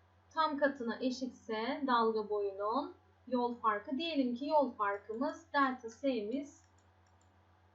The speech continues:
dört çıktı. Dalga boyu da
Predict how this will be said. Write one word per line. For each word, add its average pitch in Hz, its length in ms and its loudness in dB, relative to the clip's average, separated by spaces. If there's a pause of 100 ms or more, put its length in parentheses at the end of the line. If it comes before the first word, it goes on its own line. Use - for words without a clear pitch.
(260)
dört 320 340 4
çıktı. 233 640 -4 (800)
Dalga 302 440 8
boyu 285 280 2
da 277 320 8